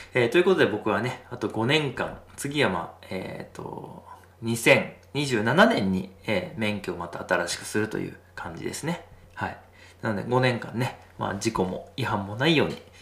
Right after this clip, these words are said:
気をつけて運転したいなと思います。はい。えー、今日は、えー、そんなわけで、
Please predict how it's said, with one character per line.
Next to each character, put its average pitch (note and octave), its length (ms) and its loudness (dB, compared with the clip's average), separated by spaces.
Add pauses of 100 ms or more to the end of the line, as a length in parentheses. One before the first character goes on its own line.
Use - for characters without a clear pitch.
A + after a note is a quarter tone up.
気 A2 120 -2
を G2 40 0
つ - 140 -10
け G2 100 -4
て - 120 -4
運 F#2+ 140 -2
転 F#2+ 220 -2
し F#2+ 80 -6
た G2+ 120 0
い G2 100 -2
な G2+ 100 -2
と - 260 -6 (120)
思 G#2+ 100 -14
い G#2 160 -14
ま - 140 -6
す。 - 400 -2 (240)
は - 140 -6
い。 - 40 -8 (540)
え A#2 240 6
ー、 A2 120 -4
今 D3+ 100 6
日 G#2+ 40 8
は、 - 320 2
え G2+ 240 -6
ー、 - 20 -10
そ - 120 -6
ん G2 60 -4
な F#2+ 80 -4
わ F2+ 80 -8
け - 100 -6
で、 - 240 -8